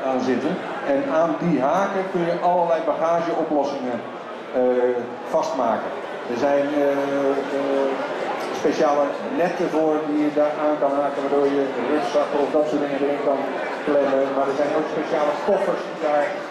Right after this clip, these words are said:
in één keer aan te hangen zijn. Er komt ook een bagageoplossing aan de achterkant. Dus de klep, eh, het bagagerek wat hier ook weer scharniert, waardoor je en de klep kan openen, terwijl er ook bagage op zit.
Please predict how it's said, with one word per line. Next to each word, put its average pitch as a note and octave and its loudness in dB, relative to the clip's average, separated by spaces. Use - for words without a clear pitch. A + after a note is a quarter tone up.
in D3+ 4
één D#3 0
keer E3+ 0
aan C#3+ 2
te B2+ 2
hangen A#2 0
zijn. G#2 2
Er C#3 0
komt F3 2
ook G3+ 4
een F3 0
bagageoplossing F3+ 0
aan D#3 0
de E3+ -2
achterkant. B2 0
Dus C#3 -2
de C3+ -2
klep, F#3 2
eh, C#3 2
het C#3 -2
bagagerek D#3 0
wat D3 0
hier F3+ 2
ook D3 2
weer D3 4
scharniert, F#3+ 2
waardoor D3+ 2
je D3+ -2
en E3+ 4
de D#3 2
klep E3+ 2
kan D#3+ 0
openen, D#3 -2
terwijl D#3 4
er D3 2
ook D3+ 0
bagage D#3+ 0
op - -4
zit. C#3 0